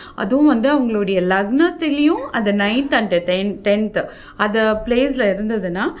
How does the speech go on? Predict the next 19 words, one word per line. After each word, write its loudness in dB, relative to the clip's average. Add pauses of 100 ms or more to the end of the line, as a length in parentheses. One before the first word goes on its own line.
(160)
அவங்க 2
வந்து 0
கண்டிப்பா 0
ஃபேஷன் -2
டிசைனிங் -4
எடுக்கலாம். -4 (220)
கூடவே 4
வந்து 2
சந்திரனோட 2
ஆதிக்கம் -2
கண்டிப்பா 0
இருக்கணும். -4 (200)
Actually, 0 (100)
இவங்களுக்கு 0
வந்து 0
தேவை 4
அப்படின்னு -2
சொல்ல -4
போனா -2